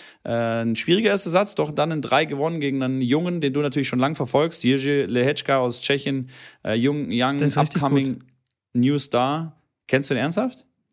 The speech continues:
Speaker 2: Na klar.
Speaker 1: Ja, geiler
Speaker 2: Jiří.
Speaker 1: Typ.
Speaker 2: Der heißt
Speaker 1: Jiří.
Speaker 2: Jiří.
Speaker 1: Nee, Jiří, echt, wirklich, äh, wirklich. Also ich glaub, der, der ist Ende, Ende des Jahres, ist der Top fünfzehn, Top zehn vielleicht sogar schon, ähm, ein Name, den ihr euch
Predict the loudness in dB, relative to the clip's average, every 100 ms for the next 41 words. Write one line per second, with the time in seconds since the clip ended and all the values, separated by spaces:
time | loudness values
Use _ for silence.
0 | _ -14 -2 0 0 -4 _ _ _ _
1 | _ _ _ 4 6 8 6 4 0 -2
2 | -6 -2 0 0 -2 2 6 6 6 2
3 | 0 -2 -4 2 6 6 6 4 2 0
4 | -2 0 4 4 4 2 2 2 0 2
5 | 2 2 2 0 2 0 0 -2 0 2
6 | 0 0 -2 0 0 0 -2 -2 -2 -2
7 | -4 -4 -6 -2 -2 -2 -2 -2 -2 -4
8 | -4 -4 -2 -2 -2 -4 -10 -12 -18 -18
9 | -18 -10 -4 -2 0 -2 -2 -8 -16 -6
10 | -2 0 0 -2 0 -2 -2 -4 -2 0
11 | 0 -4 -10